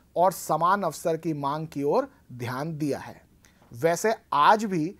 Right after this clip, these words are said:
जातिगत भेदभाव और दमन के उदाहरण हमें देश के लगभग सभी भागों में देखने को मिलते हैं, पर उनके पक्ष में कानूनी या नैतिक बल नहीं होता है। संभवतः इसी कारण से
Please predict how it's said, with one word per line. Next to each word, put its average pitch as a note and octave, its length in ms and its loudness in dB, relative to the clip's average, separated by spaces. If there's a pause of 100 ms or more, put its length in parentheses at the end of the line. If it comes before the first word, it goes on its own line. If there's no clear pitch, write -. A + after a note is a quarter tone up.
(220)
जातिगत E3+ 580 2
भेदभाव D#3 720 0 (200)
और D3 320 0
दमन A3 300 4
के G#3 100 -2
उदाहरण D3 480 -2 (320)
हमें F3 300 0
देश F#3 300 2
के A3+ 140 -4
लगभग F#3 380 0
सभी B3 400 -2
भागों D#3+ 400 0
में E3+ 180 -6
देखने D3 340 -6
को E3 100 -4
मिलते C3+ 380 -6
हैं, - 180 -20 (480)
पर F3 240 6 (320)
उनके F#3 280 0
पक्ष A3+ 460 2
में E3 240 -6 (340)
कानूनी E3 640 -2 (160)
या E3 200 2
नैतिक C3+ 560 -6
बल F3+ 260 -2 (240)
नहीं E3+ 400 -4
होता A2+ 280 -12
है। - 200 -16 (520)
संभवतः D#3+ 760 2 (420)
इसी A#3+ 260 2
कारण D#3+ 420 2
से D3+ 320 -6